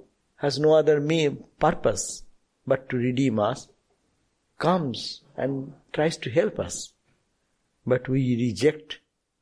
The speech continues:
we misbehave, we treat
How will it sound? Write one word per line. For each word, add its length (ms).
we 380
misbehave, 720
we 140
treat 540